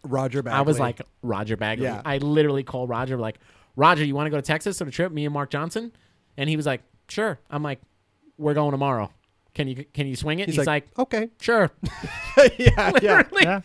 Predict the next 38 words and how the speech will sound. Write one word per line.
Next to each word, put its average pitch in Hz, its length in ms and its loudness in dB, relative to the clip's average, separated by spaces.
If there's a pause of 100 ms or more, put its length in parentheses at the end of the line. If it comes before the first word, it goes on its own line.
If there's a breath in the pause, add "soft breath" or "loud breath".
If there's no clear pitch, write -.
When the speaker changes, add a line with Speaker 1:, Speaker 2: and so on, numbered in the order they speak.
(280 soft breath)
Speaker 2:
I 165 120 4
just 175 260 0
knew. 196 200 2
I 156 80 -2
was 156 140 -2
like, 135 200 -6
Speaker 1:
You, 127 100 -14 (100)
Speaker 2:
"Yes." 139 320 -4
Speaker 1:
right. 98 180 -2 (100)
Speaker 2:
Like, 151 200 -2
when 143 160 -4
Maze 151 140 -2
was 143 100 -6
like, 131 100 -6
"Yo, 165 80 -8
you 156 60 -8
should - 120 -10
call 156 160 -6
Roger 143 220 -6
Bagley." 131 220 -8
I'm 113 60 -14
like, 107 140 -16 (200)
"Fuck, - 280 -20
why 131 220 -8
didn't 160 160 -6
I 139 80 -8
think 143 180 -10
of 123 80 -10
Roger 127 200 -6
Bagley 127 220 -8
from 117 140 -14
the 107 60 -12
beginning?" 117 460 -6
Because 165 220 -4
Speaker 1:
Totally. 135 120 -4
Speaker 2:
I 139 40 0
know. 139 500 4
Speaker 1:
Yeah. 135 60 -14